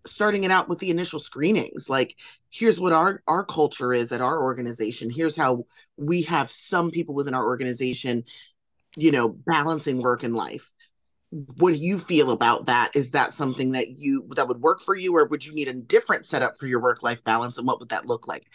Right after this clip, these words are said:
I think those are the types of, like, more specific questions, um, that are, you know, tailored to the individual that are gonna get you the answers that you need, which is ultimately, how do I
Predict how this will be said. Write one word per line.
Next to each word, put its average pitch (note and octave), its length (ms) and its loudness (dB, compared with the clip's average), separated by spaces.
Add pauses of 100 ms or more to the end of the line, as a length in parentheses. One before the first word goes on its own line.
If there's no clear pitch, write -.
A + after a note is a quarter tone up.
(360)
I F3 80 6
think F3+ 200 6
those F3 240 8
are D#3+ 40 4
the D#3 80 6
types D3 280 0
of, - 120 -4
like, C3 160 0
more C3 100 2
specific C#3 720 -2
questions, E3 800 -2 (460)
um, C3 560 2 (440)
that D#3 160 4
are, C#3 220 0
you A2+ 240 2
know, C3 140 4
tailored D3 420 4
to D3+ 100 -6
the B2 140 -2
individual D3 800 -2 (460)
that D#3+ 140 0
are D#3 80 0
gonna E3 200 -2
get D#3+ 220 -4
you D#3 60 0
the C#3+ 160 0
answers C#3+ 300 -8
that B2 160 -2
you C3 100 -2
need, C#3 360 2
which F#3+ 260 -2
is B2 320 2 (720)
ultimately, C3+ 720 0
how F#3+ 260 0
do F3 200 -2
I C#3 320 0